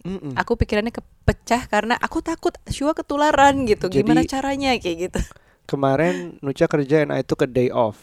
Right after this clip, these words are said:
Speaker 1: Ya, sambil kerja di rumah lah ya. I took a day off
Speaker 2: Mm-mm.
Speaker 1: and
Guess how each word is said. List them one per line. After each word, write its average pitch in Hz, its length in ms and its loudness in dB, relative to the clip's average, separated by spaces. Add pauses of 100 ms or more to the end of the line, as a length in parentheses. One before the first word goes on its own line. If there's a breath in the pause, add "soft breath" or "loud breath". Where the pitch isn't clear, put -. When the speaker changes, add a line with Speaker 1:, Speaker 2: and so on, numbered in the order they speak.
(140)
Speaker 1:
Ya, 135 240 2
sambil 123 240 -6
kerja 120 340 -4
di 113 140 -2
rumah 117 320 -4
lah 104 160 -8
ya. 104 140 -10 (460 soft breath)
I 143 120 -6
took 175 160 -2
a 156 80 2
day 123 240 2
off 101 400 -8
Speaker 2:
Mm-mm. 95 160 -12
Speaker 1:
and 120 300 -2